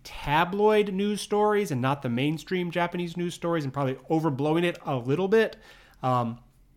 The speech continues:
apparently there were protesters outside the, uh, the, you know, saying, "Oh,"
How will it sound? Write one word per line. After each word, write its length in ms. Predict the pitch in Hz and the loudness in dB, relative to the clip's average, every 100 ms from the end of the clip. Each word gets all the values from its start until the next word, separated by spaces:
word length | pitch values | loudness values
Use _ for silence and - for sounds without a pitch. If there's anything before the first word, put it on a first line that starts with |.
| - _ _ _ _ _ - _ - | -20 _ _ _ _ _ -20 _ -4
apparently 380 | 185 208 202 | 2 2 2
there 160 | 175 175 | 2 2
were 260 | 156 165 160 | 4 2 2
protesters 840 | 160 151 143 139 131 - 139 123 | 0 2 2 0 -4 -2 0 0
outside 680 | 139 139 - 127 123 123 123 - - _ _ - | 0 -2 -2 0 2 0 -2 -10 -20 _ _ -4
the, 240 | 131 139 160 | -2 0 0
uh, 220 | 139 151 | 0 0
the, 100 | 135 | -4
you 100 | 143 | -2
know, 280 | 127 123 113 | -2 -2 -4
saying, 200 | - 117 160 | -6 -4 4
"Oh," 480 | 247 233 208 170 | 6 6 4 2